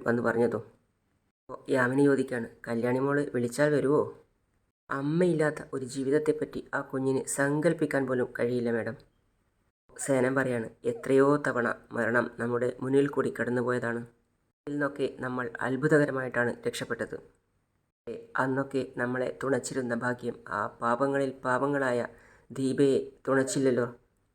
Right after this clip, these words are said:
നിശ്ചയത്തിൻ്റെ തലേ ദിവസം ഞാൻ കിരണിനോട് പറഞ്ഞതായിരുന്നു, "എല്ലാവരും കാർത്തികയുടെ വീട്ടിലല്ലേ, മോനും കൂടി പോ-, പോട്" എന്ന്.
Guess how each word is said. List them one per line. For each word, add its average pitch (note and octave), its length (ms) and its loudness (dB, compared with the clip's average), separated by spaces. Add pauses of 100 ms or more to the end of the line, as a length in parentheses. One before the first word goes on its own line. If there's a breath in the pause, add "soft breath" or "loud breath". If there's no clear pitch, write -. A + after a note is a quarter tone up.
(560)
നിശ്ചയത്തിൻ്റെ E3 480 4 (140)
തലേ C#3 280 4
ദിവസം D3 360 4 (160)
ഞാൻ C3+ 160 2
കിരണിനോട് C#3 540 2
പറഞ്ഞതായിരുന്നു, C3 640 2 (840)
"എല്ലാവരും D#3 300 2 (120)
കാർത്തികയുടെ D3+ 600 4
വീട്ടിലല്ലേ, C3 500 0 (260)
മോനും D3 320 2
കൂടി C#3+ 160 4
പോ-, B2 360 0
പോട്" B2+ 240 -2 (200)
എന്ന്. A#2+ 160 0